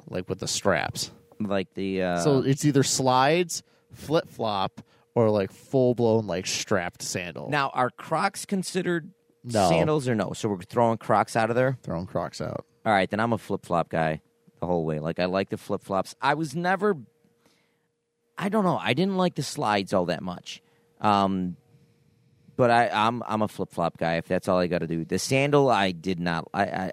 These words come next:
Speaker 2: I don't like sandals now. Even with the Crocs, I don't put 'em in the quote-unquote sports mode or whatever, where you have the, the strap in the
Speaker 1: Yeah.
Speaker 2: back.
Speaker 1: I can tell.
Speaker 2: Yeah. I, I totally don't rock 'em sports mode. But no, I'm, uh,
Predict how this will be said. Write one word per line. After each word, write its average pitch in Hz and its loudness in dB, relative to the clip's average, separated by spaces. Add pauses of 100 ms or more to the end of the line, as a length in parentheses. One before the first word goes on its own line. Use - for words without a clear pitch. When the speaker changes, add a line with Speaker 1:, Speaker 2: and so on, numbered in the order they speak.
Speaker 2:
I 101 -2
don't 87 0
like 85 2
sandals 82 -2
now. 85 -2
Even 170 2
with 160 2
the - -4
Crocs, - 0 (340)
I 120 4
don't 123 2
put 123 4
'em 113 2
in 104 0
the 98 -2
quote-unquote 101 0
sports - -2
mode 101 4
or 98 6
whatever, 95 2
where 90 0
you 87 0
have 90 0
the, 82 -2
the 82 -4 (160)
strap 98 0
in 95 -4
the 92 -2
Speaker 1:
Yeah. 85 -4 (200)
Speaker 2:
back. - -12 (220)
Speaker 1:
I 113 -8
can 123 -10
tell. 110 2 (220)
Speaker 2:
Yeah. 92 -2 (460)
I, 95 2 (160)
I 98 0 (560)
totally 104 0
don't 95 -2
rock 87 0
'em 87 -10
sports 90 -6
mode. 87 0 (560)
But 104 0
no, 101 2
I'm, 101 0
uh, 98 0